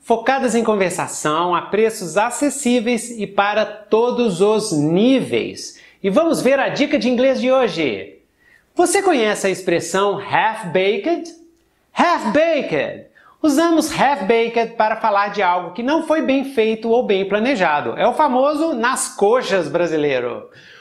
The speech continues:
O problema com Mike é que suas ideias são mal planejadas e não podem ser usadas. The trouble with Mike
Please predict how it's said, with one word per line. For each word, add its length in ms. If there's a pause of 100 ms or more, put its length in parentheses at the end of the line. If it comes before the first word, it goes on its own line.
(200)
O 80
problema 420
com 240
Mike 380
é 40
que 140
suas 300
ideias 400
são 260
mal 300
planejadas 960
e 80
não 380
podem 400
ser 300
usadas. 840 (480)
The 120
trouble 600
with 220
Mike 560